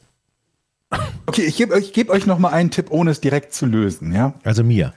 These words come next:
Speaker 1: Überlegt euch doch mal selber, wenn ihr von Firmen in der Vergangenheit angesprochen wurdet,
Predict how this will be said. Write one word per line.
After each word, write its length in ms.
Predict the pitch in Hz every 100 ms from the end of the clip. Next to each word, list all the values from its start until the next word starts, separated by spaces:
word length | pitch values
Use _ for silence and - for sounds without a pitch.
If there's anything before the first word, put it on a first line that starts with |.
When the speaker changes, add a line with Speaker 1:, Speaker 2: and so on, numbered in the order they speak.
| -
Speaker 1:
Überlegt 400 | 151 180 254 -
euch 120 | 220
doch 120 | 220
mal 160 | 190 190
selber, 480 | 143 175 247 247 202
wenn 160 | 185
ihr 240 | 175 196 247
von 240 | - 185
Firmen 400 | - - 233 240
in 120 | 165
der 100 | 170
Vergangenheit 720 | 160 156 147 170 202 160 175 -
angesprochen 720 | 139 139 - 139 - 135 117
wurdet, 480 | 127 139 139 143